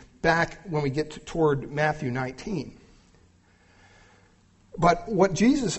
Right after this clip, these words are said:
I think, intends here in Matthew five, more than, you know, kinda getting into all this divorce and remarriage stuff, I think one thing he wants them to clearly understand is that when you take an oath, it should be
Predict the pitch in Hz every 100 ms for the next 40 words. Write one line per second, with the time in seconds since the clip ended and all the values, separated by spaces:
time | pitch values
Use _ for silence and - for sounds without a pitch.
0 | - 226 277 165 120 117 - 135 - 160
1 | 147 208 190 165 - 247 165 135 151 151
2 | 160 180 180 135 - 196 180 117 110 -
3 | - - - _ _ - - - 156 220
4 | 208 160 143 143 147 151 135 170 151 127
5 | 135 185 185 156 147 156 156 147 - 139
6 | 143 165 156 131 127 131 175 240 139 -
7 | - - - _ _ _ _ _ _ -
8 | - - - 156 196 185 - 180 196 226
9 | 196 156 160 170 180 - 170 143 131 170
10 | 175 185 143 131 147 139 - 180 185 139
11 | 123 143 135 - - - - - _ _
12 | _ _ _ 165 160 160 156 208 233 151
13 | 147 180 123 117 - - 151 139 165 143
14 | 170 143 131 131